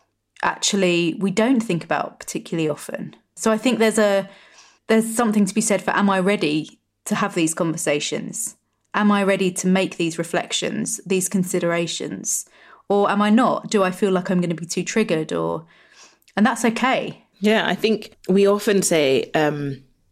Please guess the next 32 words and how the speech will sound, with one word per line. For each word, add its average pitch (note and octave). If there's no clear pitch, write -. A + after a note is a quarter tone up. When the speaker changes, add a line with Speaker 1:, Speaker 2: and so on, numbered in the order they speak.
Speaker 2:
we're F3
triggered D#3+
by C3+
things, -
you C3
know, C#3
Speaker 1:
Mm. F#3+
Speaker 2:
triggered F3
by D3
conversations, C#3+
triggered C#3+
by C3
behaviours, D3
et -
cetera. -
And F3
I, G3+
I, C4
I'm B3+
actually C#4
gonna F3+
put -
it -
as F3
a E3+
question. F3
Is C4
being C4
triggered A3+
by D#3+
something -
always E3